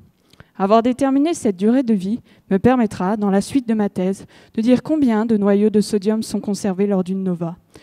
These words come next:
Je prédirai le signal lumineux venant d'une nova qu'un télescope pourrait observer. Pour anecdote, j'ai obtenu cette durée de vie accompagnée de Vivaldi et Pink Floyd. Ce voyage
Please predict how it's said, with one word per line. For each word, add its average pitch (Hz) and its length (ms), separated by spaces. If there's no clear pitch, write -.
Je - 100
prédirai 247 560
le - 80
signal 196 400
lumineux 208 520
venant 208 320
d'une 202 180
nova 190 260
qu'un 185 180
télescope 190 560
pourrait 180 280
observer. 175 520
Pour 185 120
anecdote, 202 560
j'ai - 140
obtenu 233 320
cette 233 220
durée 214 260
de 190 60
vie 220 140
accompagnée 196 500
de 190 100
Vivaldi 180 520
et 185 40
Pink 180 240
Floyd. 170 380
Ce - 140
voyage 226 500